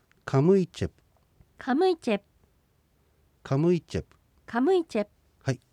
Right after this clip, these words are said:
Speaker 1: これはあの、神の魚と訳しますが、鮭のことを指してますね。
Speaker 2: はい。
Speaker 1: はい。続きまして、トゥエヘ。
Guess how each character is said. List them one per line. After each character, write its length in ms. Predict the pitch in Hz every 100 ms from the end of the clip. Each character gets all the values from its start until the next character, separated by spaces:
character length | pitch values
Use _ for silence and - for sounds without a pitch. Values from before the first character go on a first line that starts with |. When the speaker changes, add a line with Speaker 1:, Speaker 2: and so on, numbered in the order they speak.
| -
Speaker 1:
こ 120 | 165
れ 60 |
は 140 | 165 156
あ 40 |
の、 320 | 143 135 131 123
神 260 | - 190 170
の 120 | 110
魚 480 | - - 101 98 98 _ _
と 140 | -
訳 180 | 95 -
し 100 | -
ま 100 | 113
す 160 | - 92
が、 200 | 90 80 - - - _ _ _
鮭 300 | - - -
の 80 | 110
こ 140 | 80 78
と 100 | 78
を 40 |
指 140 | - 78
し 40 |
て 60 | -
ま 100 | 69
す 120 | -
ね。 140 | 101 - _
Speaker 2:
は 160 | -
い。 140 | 269 339 - _
Speaker 1:
は 100 | 220
い。 80 | - _ _ _ _ _ _ -
続 220 | 151 143
き 140 | -
ま 140 | 143 135
し 160 | -
て、 280 | - 143 131 _ _ _ -
ト 100 | 139
ゥ 140 | 180
エ 40 |
ヘ。 280 | 180 92 76